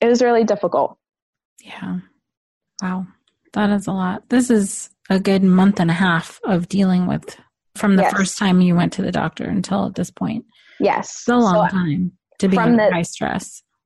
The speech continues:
Speaker 1: Yes. So Adeline, I was admitted, the, the whole series of hospital stays started at twenty-four weeks, but Adeline spent seventy days in the nicu
Speaker 2: Mm.
Speaker 1: for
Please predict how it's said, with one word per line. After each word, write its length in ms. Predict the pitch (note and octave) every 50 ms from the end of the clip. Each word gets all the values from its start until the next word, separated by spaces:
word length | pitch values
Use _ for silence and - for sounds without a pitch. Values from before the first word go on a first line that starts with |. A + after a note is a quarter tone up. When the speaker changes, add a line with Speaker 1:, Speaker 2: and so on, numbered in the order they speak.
| _ - -
Speaker 1:
Yes. 380 | G3 F#3+ - - - - -
So 360 | - - F#3+ F#3 F#3 G3 F#3+ - -
Adeline, 720 | G3 G3+ G#3 A#3+ C4+ D4+ D#4 C#4 B3 B3 A#3 A#3 A#3 - - -
I 160 | - F3+ G3 A3
was 200 | A#3+ C#4 C4+ B3+
admitted, 600 | A3 G3+ G3+ G3+ G3+ G#3 A3+ B3 A3+ G#3+ G3 - -
the, 140 | G3+ - -
the 120 | A3 G#3+ G#3+
whole 200 | A3 A3+ B3 C4+
series 480 | - - - G#3+ G#3+ G#3+ G#3+ G#3+ G#3+
of 100 | G#3+ F3 -
hospital 460 | F#3+ F#3 G3+ G#3 - - F#3 F#3 F3+
stays 360 | - - - F#3 F3 F3 F3+ -
started 380 | - - F3+ F#3+ F#3+ F#3 F3+
at 160 | E3+ - -
twenty-four 560 | - - F#3 F#3 F3+ F3 - - E3+ F3+ F#3 F#3
weeks, 560 | G3+ G3+ A3+ C#4 F4 - - - - _ - _ _ _ - - - - - - - _ _ -
but 320 | G#3 G3 F#3+ F#3+ E3 - - - _ -
Adeline 520 | F3+ F#3+ F#3+ G#3 A#3 A#3 G#3+ G3+ G3 G3 G#3
spent 420 | - - - - F3 F#3 - -
seventy 640 | - - - - F#3 F#3 G3 G3 G3 G3 G3 F#3 F#3
days 720 | F3+ F3+ F#3 F#3 E3+ D#3+ D#3 D#3 E3+ F3 - - - - _ _
in 160 | - G3 F#3+ F#3
the 60 | F3+ F3
nicu 580 | F3+ F3 E3+ - - E3+ D#3+ D#3 D#3+ E3+ F#3 F#3 - - _ _ - F#3
Speaker 2:
Mm. 180 | F#3 F#3 F3+
Speaker 1:
for 100 | F3 E3